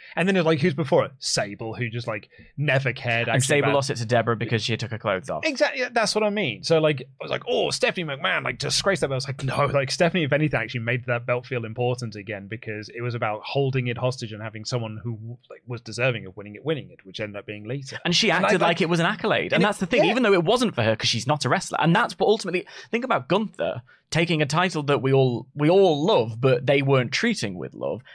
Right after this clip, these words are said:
Speaker 2: And over the course of the past four hundred fifty plus days, turning it into what a prize, you know, when we see an example of that on this show.
Speaker 1: Absolutely.
Speaker 2: Um, so yeah, title belt switch.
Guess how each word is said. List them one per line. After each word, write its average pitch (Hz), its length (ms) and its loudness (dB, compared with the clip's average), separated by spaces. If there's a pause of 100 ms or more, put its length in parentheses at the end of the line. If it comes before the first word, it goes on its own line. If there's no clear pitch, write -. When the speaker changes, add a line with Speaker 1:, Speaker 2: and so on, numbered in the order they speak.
(160)
Speaker 2:
And 147 100 2
over 170 240 4
the 147 80 2
course 151 220 2
of 139 60 -12
the 127 60 -2
past 131 200 0
four 131 180 4
hundred 120 240 0 (140)
fifty 120 240 -2
plus 113 260 0
days, 95 480 0 (200)
turning 139 320 2
it 107 100 -2
into 117 480 -2 (340)
what 135 400 2
a 120 60 0
prize, - 720 -4
you 117 140 -6
know, 113 160 2
when 127 140 2
we 131 80 2
see 135 180 2
an 131 80 6
example 123 400 0
of 117 80 2
that 117 140 0
on 113 180 0
this 113 160 -2
show. - 140 0
Speaker 1:
Absolutely. 143 580 0 (260)
Speaker 2:
Um, 120 460 2
so - 160 0
yeah, 196 300 2 (320)
title 123 240 2
belt 147 180 2
switch. - 460 -2